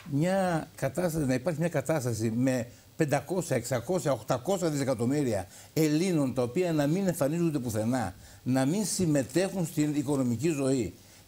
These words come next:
και όλα αυτά τα χρήματα, αν τα θεωρεί ο καθένας στο μυαλό του, ότι είναι μαύρα λεφτά, είναι κλεμμένα λεφτά, και να μην αποδίδεται δικαιοσύνη, καταλαβαίνετε ότι ο κόσμος δεν μπορεί να συνεχίσει με αυτόν τον τρόπο. Θα πρέπει κάποια στιγμή,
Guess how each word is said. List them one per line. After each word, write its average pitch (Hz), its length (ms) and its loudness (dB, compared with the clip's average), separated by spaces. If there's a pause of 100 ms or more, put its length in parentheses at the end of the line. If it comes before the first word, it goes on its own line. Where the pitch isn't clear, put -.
και 165 280 2 (160)
όλα 208 280 2
αυτά 185 120 -4
τα 175 100 -2
χρήματα, 139 400 2
αν 143 100 2
τα 135 100 4
θεωρεί 139 500 2
ο 185 80 -2
καθένας 202 340 0
στο 175 80 -4
μυαλό 147 300 2
του, 90 200 -8 (340)
ότι 170 260 0
είναι 214 160 2
μαύρα 185 460 2
λεφτά, 117 420 -2
είναι 196 140 2
κλεμμένα 170 600 0
λεφτά, 101 460 -2 (400)
και 156 140 2
να 151 100 2
μην 247 160 2
αποδίδεται 180 380 0
δικαιοσύνη, 127 760 0 (360)
καταλαβαίνετε 151 580 0
ότι 156 160 0
ο 170 60 0
κόσμος 107 580 -2
δεν 247 140 0
μπορεί 247 160 0
να 233 60 0
συνεχίσει 165 440 -2
με 180 60 0
αυτόν 175 140 -2
τον 160 80 0
τρόπο. 117 380 -2 (360)
Θα 156 140 0
πρέπει 226 300 0
κάποια 214 400 0
στιγμή, 123 460 0